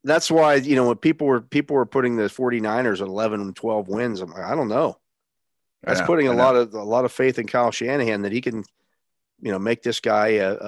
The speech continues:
Speaker 1: a, an N F L quarterback.
Speaker 2: See, again, I would take Lance over Jones because what he might become. And I like the way he throws the ball too, but I'm going off college tape and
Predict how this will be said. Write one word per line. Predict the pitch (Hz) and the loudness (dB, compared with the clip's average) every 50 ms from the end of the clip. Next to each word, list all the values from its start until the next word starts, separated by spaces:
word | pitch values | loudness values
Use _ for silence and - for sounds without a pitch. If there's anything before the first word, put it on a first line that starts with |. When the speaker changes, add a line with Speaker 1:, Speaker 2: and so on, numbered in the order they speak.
| 101 101 98 78 80 87 92 | -10 -10 -12 -12 -14 -16 -18
Speaker 1:
a, | 90 _ _ 101 | -18 _ _ -12
an | 104 107 | -8 -6
N | 117 123 | -4 -4
F | 117 - - | -4 -4 -4
L | 113 104 | -4 -4
quarterback. | - - 110 139 170 165 120 - - - - - _ _ _ _ _ _ _ _ _ _ _ _ _ _ _ _ _ _ _ | -4 -6 -6 -6 -6 -6 -8 -10 -14 -16 -16 -20 _ _ _ _ _ _ _ _ _ _ _ _ _ _ _ _ _ _ _
Speaker 2:
See, | - 135 131 | -2 2 2
again, | 127 131 156 151 117 113 | 4 4 4 4 4 6
I | 120 147 175 | 4 4 4
would | 180 175 170 | 4 4 2
take | 190 175 156 - 123 | 2 2 0 0 0
Lance | 139 131 127 117 - 123 | -2 0 -2 -2 -2 -2
over | 117 110 101 101 | -2 -2 -4 -6
Jones | 90 101 95 87 80 71 - _ - - - _ _ _ _ _ _ _ _ _ _ | -8 -6 -6 -6 -8 -10 -16 _ -20 -20 -20 _ _ _ _ _ _ _ _ _ _
because | 131 - 131 113 - 139 123 117 | -12 -10 -8 -2 0 0 0 2
what | 117 139 139 131 | 4 4 4 4
he | 135 123 | 2 0
might | 120 120 123 131 123 - _ | 2 2 2 0 0 -4 _
become. | - 110 92 - - 110 95 90 80 78 76 - _ _ _ _ _ _ _ _ _ - | -16 -16 -8 -4 -2 0 0 -2 -4 -8 -14 -20 _ _ _ _ _ _ _ _ _ -2
And | 127 135 | 0 2
I | 139 160 170 | 4 4 4
like | 160 156 156 147 - | 4 4 2 2 0
the | - 123 | 0 -2
way | 120 120 110 | -2 -2 -2
he | 117 110 104 | -4 -6 -10
throws | - 120 117 110 101 104 | -6 -4 -4 -4 -4 -4
the | 95 | -4
ball | 107 104 95 - | -2 -2 -2 -4
too, | - - 117 104 90 80 71 | -6 -6 -6 -6 -6 -6 -8
but | 95 92 | -6 -2
I'm | 104 117 123 120 | -2 -2 0 0
going | 113 135 123 117 110 101 | 0 0 0 2 0 -2
off | 92 - - | -4 -6 -10
college | - - 107 107 113 104 90 - - - | -6 -2 -2 0 0 -2 -4 -8 -14 -20
tape | - 85 80 76 71 _ _ _ - | -20 -20 -20 -20 -20 _ _ _ -14
and | 101 92 87 87 82 - - | -12 -12 -12 -12 -14 -16 -20